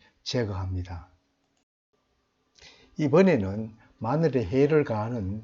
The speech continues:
벌레들을 살펴보겠습니다. 고자리파리라는 지파리와 비슷하게 생긴 이 파리는 흙이나 작물의 틈새에 알을 낳고, 그 알에서 보호한 유충인 구더기가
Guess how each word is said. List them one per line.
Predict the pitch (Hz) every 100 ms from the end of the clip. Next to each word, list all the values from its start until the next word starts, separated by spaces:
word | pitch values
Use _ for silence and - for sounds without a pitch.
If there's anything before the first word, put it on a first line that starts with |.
| -
벌레들을 | 131 180 147 107 95
살펴보겠습니다. | - 101 98 90 90 90 - 90 90 90 - _ _ _ _ - - _
고자리파리라는 | - 113 147 175 170 139 131 120 101 98 110 110 -
지파리와 | - 165 165 139 117 92
비슷하게 | 107 101 - 156 147
생긴 | - 120 101 92
이 | 92 120
파리는 | - 110 139 104 90 117 _ _ - - _
흙이나 | - 180 156 107 90 92
작물의 | 110 107 147 139 120
틈새에 | - 117 - 170
알을 | 139 104 113
낳고, | 104 - - 95 98 _ _ _ _ _ _ _ _ _ _ _ _
그 | - 147 160 165
알에서 | 120 143 165 165 139 98
보호한 | 104 107 117 123
유충인 | 101 98 175 151 98 92
구더기가 | 127 135 175 123 101 90 101